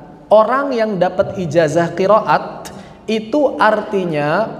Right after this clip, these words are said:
orang yang telah mendapatkan izin dari gurunya untuk apa?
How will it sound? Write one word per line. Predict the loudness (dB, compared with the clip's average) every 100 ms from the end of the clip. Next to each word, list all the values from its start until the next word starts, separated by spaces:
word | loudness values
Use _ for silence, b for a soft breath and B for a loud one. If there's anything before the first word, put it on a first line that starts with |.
| 0
orang | 2 2 0 0
yang | -2 -2
telah | -2 0
mendapatkan | 0 0 0 0 0 -4 -2
izin | -2 0 0 2
dari | 2 2 2
gurunya | 0 0 0 0 0 2 2 0
untuk | 0 0 2
apa? | 2 2 2 0 B